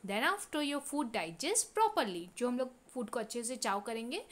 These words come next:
तो हमारा फूड डाइजेस्ट प्रॉपरली होता है। आंसर, yes, my mother often tell, tells me eat slowly and chow well। It is because if the food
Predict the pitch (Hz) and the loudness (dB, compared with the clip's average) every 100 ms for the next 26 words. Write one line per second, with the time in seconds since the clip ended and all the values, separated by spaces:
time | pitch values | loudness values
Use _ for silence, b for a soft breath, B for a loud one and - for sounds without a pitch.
0 | B B - 330 320 330 - 294 233 175 | B B -2 2 4 4 0 0 0 0
1 | 185 294 415 - 330 320 269 233 208 196 | 0 -2 -2 4 4 6 0 2 -2 -2
2 | 160 151 - 269 330 302 196 156 170 180 | -6 -8 -6 0 0 0 -2 -6 -4 -2
3 | 226 339 - 214 180 175 240 294 285 262 | 0 0 0 -4 -4 -4 0 2 4 4
4 | 269 - 294 285 269 220 240 254 B B | 2 -4 -4 -2 2 2 0 -4 B B
5 | B B B B B - 311 359 - 285 | B B B B B 2 6 6 6 4
6 | 220 208 247 - 330 349 - 254 202 190 | 2 2 -2 -2 0 6 6 8 2 2
7 | 220 240 285 330 320 - 247 175 196 277 | -2 -4 -2 -2 0 2 4 2 -2 -8
8 | - 214 285 196 160 b b b 302 349 | -6 2 4 4 -2 b b b -4 0
9 | 349 339 226 214 220 202 190 220 - 285 | 2 2 2 -2 0 0 0 -2 -4 0
10 | 359 359 - 202 - 302 370 | 0 2 0 0 0 2 2